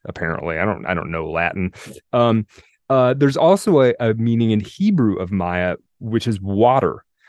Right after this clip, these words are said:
Also, Maya apparently was the mother of,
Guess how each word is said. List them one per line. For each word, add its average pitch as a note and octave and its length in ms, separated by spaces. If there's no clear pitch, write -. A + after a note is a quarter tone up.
Also, C3+ 760
Maya A#2+ 480
apparently B2 760
was B2 160
the B2 80
mother A#2+ 340
of, - 140